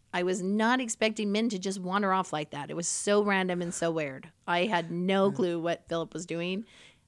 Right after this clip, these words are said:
Speaker 1: or what, I guess I should say, Min was doing, what he was thinking about. He knows it's dangerous down there. So I could not figure out why he was wandering off. Just
Speaker 2: 'Cause it's
Speaker 1: curious?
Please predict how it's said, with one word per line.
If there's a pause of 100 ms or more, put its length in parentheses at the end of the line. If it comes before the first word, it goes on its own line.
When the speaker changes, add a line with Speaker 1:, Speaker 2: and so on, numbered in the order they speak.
Speaker 1:
or
what, (220)
I
guess
I
should
say,
Min
was
doing,
what
he
was
thinking
about.
He
knows
it's
dangerous
down
there. (300)
So
I
could
not
figure
out
why
he
was
wandering
off. (420)
Just
Speaker 2:
'Cause
it's
Speaker 1:
curious?